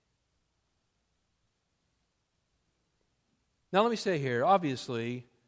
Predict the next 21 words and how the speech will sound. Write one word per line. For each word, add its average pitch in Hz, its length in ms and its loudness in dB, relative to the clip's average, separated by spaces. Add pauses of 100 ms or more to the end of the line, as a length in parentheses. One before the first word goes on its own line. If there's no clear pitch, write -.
(300)
Paul's 208 240 4
statement 156 540 -2
in 131 100 -6
verse 143 320 -2
three 147 420 -2
is 139 220 -4
not 165 400 -2
true 151 480 -2 (200)
all 156 240 6
the 170 100 0
time 147 460 -2
and 135 100 -4
in 135 100 -4
every 123 220 -2
place. - 800 -8 (1600)
There 156 120 4
are 156 120 4
exceptions. - 920 -6 (1300)
History 214 340 2
records 175 680 0 (580)
exceptions. - 880 -6